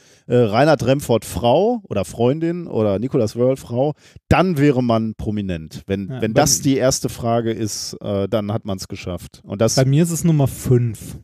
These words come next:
Speaker 1: Ja, gut, aber jedenfalls, äh, ähm, bei dir teilt sich ja wahrscheinlich im Moment auf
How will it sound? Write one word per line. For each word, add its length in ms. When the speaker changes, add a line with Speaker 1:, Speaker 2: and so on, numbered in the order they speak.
Speaker 1:
Ja, 220
gut, 180
aber 220
jedenfalls, 720
äh, 540
ähm, 640
bei 100
dir 140
teilt 320
sich 180
ja 120
wahrscheinlich 340
im 60
Moment 340
auf 280